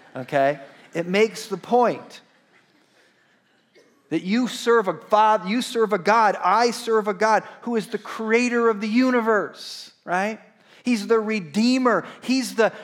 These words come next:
you talk about a great quarterback. He's the guy who created the world. He hung it on nothing. He made the stars also.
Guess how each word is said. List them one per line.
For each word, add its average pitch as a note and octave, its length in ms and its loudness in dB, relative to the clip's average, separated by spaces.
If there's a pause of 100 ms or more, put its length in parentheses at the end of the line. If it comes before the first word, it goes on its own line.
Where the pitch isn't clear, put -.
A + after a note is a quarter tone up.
you B3 120 -2
talk B3 280 0
about G3+ 220 2
a G3 60 0
great F#3 300 -2
quarterback. G#3+ 720 -2
He's B3 220 -4
the G#3+ 80 -4
guy A#3 240 4
who G3+ 60 -2
created A3 580 -4
the G#3 60 2
world. A3 280 2
He F3+ 80 0
hung A3+ 240 0
it B3 80 2
on A#3+ 200 2
nothing. A#3 320 0
He E3+ 80 -2
made A3 280 -2
the A#3+ 60 -8
stars A#3+ 440 2
also. A#3 440 2